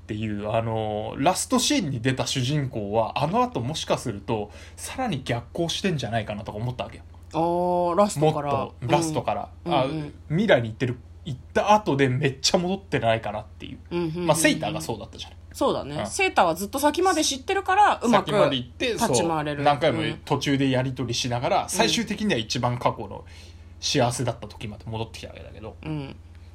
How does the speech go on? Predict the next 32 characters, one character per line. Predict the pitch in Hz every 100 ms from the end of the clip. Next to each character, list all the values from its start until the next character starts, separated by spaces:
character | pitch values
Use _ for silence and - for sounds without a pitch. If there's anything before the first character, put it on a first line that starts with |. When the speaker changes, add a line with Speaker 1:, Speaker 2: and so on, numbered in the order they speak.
| - -
Speaker 1:
な-、 | 113
な | 123
ん | 123
か | 95
そ | -
れ | 147
が、 | 151 147
お-、 | 143 127 120 117 -
あ | 110
の、 | 107 107
面 | 104 110
白 | - 117
い | 98
な | -
っ | -
て | -
い | -
う |
か、 | - - 123
あ、 |
そ | 117
の | 151 156
可 | 175
能 | 180
性 | 202
あ | 185
る | 170
な | 175
っ | 185
て | -
思 |
っ | 165